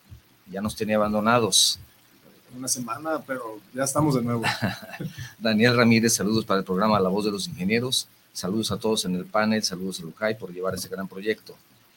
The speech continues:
Speaker 1: Víctor
Speaker 2: Gracias.
Speaker 1: Manuel Sánchez, saludos para el programa La Voz de los Ingenieros desde Ciudad Guzmán.
Speaker 2: Gracias, Víctor.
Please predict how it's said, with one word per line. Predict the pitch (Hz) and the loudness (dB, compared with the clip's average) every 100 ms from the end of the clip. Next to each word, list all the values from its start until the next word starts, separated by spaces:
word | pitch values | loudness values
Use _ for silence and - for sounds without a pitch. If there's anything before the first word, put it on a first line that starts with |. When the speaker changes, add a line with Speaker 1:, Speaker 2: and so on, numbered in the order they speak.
| _ - - _ - | _ -20 -20 _ -12
Speaker 1:
Víctor | 123 120 135 147 | -10 -4 2 2
Speaker 2:
Gracias. | 147 - | 2 -4
Speaker 1:
Manuel | 104 107 117 123 110 - | -4 2 2 2 -2 0
Sánchez, | - - 113 107 - 90 82 | 2 4 4 4 0 -2 0
saludos | 101 98 120 113 | 0 2 2 0
para | 98 | -2
el | 92 | -2
programa | 92 101 110 95 | -2 0 0 0
La | |
Voz | 92 107 | 0 0
de | 95 | -2
los | 90 | -4
Ingenieros | 87 98 110 92 | -4 -2 -2 -2
desde | 90 85 85 | -4 -4 -2
Ciudad | - 87 82 101 113 98 | -2 -4 -4 -4 -4 -8
Guzmán. | 92 - 87 101 87 67 _ _ _ _ _ | -8 -6 -4 -4 -4 -10 _ _ _ _ _
Speaker 2:
Gracias, | 117 143 131 | -8 -4 -2
Víctor. | 131 - 127 - | -2 -2 -4 -4